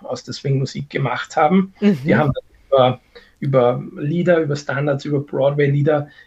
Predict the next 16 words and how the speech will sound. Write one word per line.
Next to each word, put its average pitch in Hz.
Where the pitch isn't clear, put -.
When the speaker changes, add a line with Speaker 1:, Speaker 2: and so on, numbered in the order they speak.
Speaker 1:
improvisiert. 151
Das 135
sind 151
dann 143
diese 143
Jazz-Standards 151
geworden, 143
über 139
die 135
bis 139
heute 135
noch 139
jeder 127
Musiker 139
eigentlich 127
improvisiert. 120